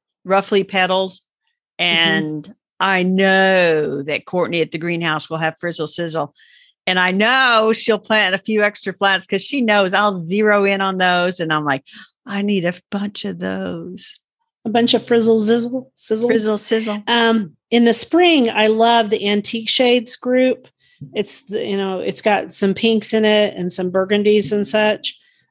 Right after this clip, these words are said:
Speaker 2: Um, but this year I went pretty much all orange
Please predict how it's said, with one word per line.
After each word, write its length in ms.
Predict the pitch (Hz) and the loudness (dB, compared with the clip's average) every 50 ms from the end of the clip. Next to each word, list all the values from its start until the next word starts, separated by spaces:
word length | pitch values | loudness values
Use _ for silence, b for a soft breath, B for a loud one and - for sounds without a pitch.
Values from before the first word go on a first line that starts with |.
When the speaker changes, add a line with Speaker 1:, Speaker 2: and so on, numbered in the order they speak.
| _ _ | _ _
Speaker 2:
Um, 300 | - 196 196 190 185 190 | -2 0 0 0 0 -2
but 100 | 196 202 | -2 0
this 220 | 202 302 302 - 381 | 0 2 2 2 4
year 100 | 370 330 | 4 4
I 80 | 277 | 4
went 280 | 240 220 240 233 - - | 4 2 0 -2 -2 -4
pretty 180 | - 277 277 | -2 0 2
much 260 | 269 269 262 220 - - | 4 4 2 2 0 -4
all 260 | 214 214 214 214 202 | -2 -2 0 -2 -2
orange 580 | - 202 202 202 208 208 214 208 202 - - | -2 -2 -2 0 0 0 0 0 -2 -6 -8